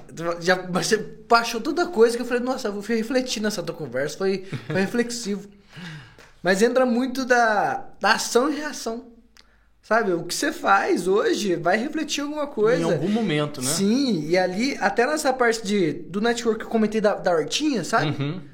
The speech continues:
Speaker 1: Cara, se você plantou bem, o que, que vai acontecer? Provavelmente você vai colher
Speaker 2: Tudo
Speaker 1: bem.
Speaker 2: bem.
Speaker 1: Se você não plantou nada, não vai colher nada. Agora, se você plantou coisa ruim, vai colher coisa
Speaker 2: Coisa
Speaker 1: ruim.
Speaker 2: ruim.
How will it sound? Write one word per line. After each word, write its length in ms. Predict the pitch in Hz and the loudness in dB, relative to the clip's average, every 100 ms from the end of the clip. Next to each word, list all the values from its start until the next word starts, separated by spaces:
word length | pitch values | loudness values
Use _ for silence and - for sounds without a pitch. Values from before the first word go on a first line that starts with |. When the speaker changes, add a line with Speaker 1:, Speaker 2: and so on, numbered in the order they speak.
| - | -12
Speaker 1:
Cara, 380 | - 311 214 214 | -2 0 0 -2
se 100 | - | -2
você 280 | 220 - 392 | -4 -2 0
plantou 500 | 381 277 220 202 160 | 0 0 2 2 2
bem, 400 | 147 156 214 320 | 2 0 0 -6
o 140 | - | -8
que, 140 | - 226 | -4 0
que 40 | |
vai 120 | 220 | 2
acontecer? 680 | 214 226 214 208 254 - - - | 2 0 0 0 0 -2 -6 -8
Provavelmente 580 | - 208 214 208 151 262 | 2 4 4 2 2 0
você 100 | - | 0
vai 120 | 226 | 0
colher 220 | - 196 180 | 0 2 2
Speaker 2:
Tudo 100 | 156 | 2
Speaker 1:
bem. 180 | 139 113 | 0 -2
Speaker 2:
bem. 140 | - - - - | -10 -18 -20 -18
Speaker 1:
Se 140 | - 208 | -8 -2
você 140 | - | 0
não 140 | 349 311 | 0 2
plantou 380 | 269 240 220 | 2 2 2
nada, 600 | 180 160 202 330 214 170 | 0 0 2 2 2 0
não 240 | - 349 330 | -2 -2 2
vai 180 | 226 220 | 2 4
colher 280 | 254 220 220 | 4 4 4
nada. 580 | 285 269 262 196 120 - - | 4 2 2 0 -2 -4 -8
Agora, 420 | - 214 208 220 185 | 2 2 4 2 2
se 120 | 214 | -2
você 160 | 214 | -2
plantou 600 | 302 330 320 302 233 190 - - - | -2 -2 -2 4 4 4 0 -6 0
coisa 400 | 202 185 156 131 | 4 4 4 0
ruim, 440 | 127 226 339 151 | 0 0 2 0
vai 200 | 131 147 170 - | 2 2 0 -2
colher 320 | 240 220 160 | 2 2 2
coisa 340 | 170 254 247 226 | 0 2 4 2
Speaker 2:
Coisa 180 | 208 285 | 2 2
Speaker 1:
ruim. 260 | 330 | 2
Speaker 2:
ruim. 40 | 311 | 0